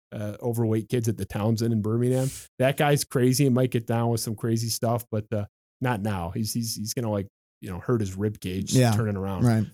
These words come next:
Speaker 1: So anyway, that's fine. Yeah, Cespedes is a good one. Built like a brick shit house. My answer, and that does conclude our speed round. You're off the hook.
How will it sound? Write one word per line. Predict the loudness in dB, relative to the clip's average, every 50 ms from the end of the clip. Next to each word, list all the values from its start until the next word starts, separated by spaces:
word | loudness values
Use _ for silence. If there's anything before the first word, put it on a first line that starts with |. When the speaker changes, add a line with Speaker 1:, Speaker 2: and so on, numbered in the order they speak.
| _ 0
Speaker 1:
So | 2
anyway, | 4 6 6 6 6 4 4
that's | 2 2 0 2
fine. | 2 2 4 4
Yeah, | 4 4
Cespedes | 4 2 0 0 0 0 -2 -2 0 -2
is | -4
a | -2
good | 0 0
one. | 0 0 -2 -4 -6
Built | -6 -6 -6 -6
like | -8 -10
a | -6
brick | -4 -4 -4 -4
shit | -4 -2 -2
house. | -2 -2 -4 -8 _ _ _ _ -2
My | 2 4 4
answer, | 6 6 6 4 2 2 2 2
and | 4 4
that | 4 2 2
does | 2 0 0 -2
conclude | -6 -8 -8 -4 -4 -2
our | -2 -2
speed | -4 -4 -4 -4
round. | -2 -2 -2 0
You're | 0 0
off | 0 -2 -4 -6
the | -4
hook. | -2 -2 -2 -2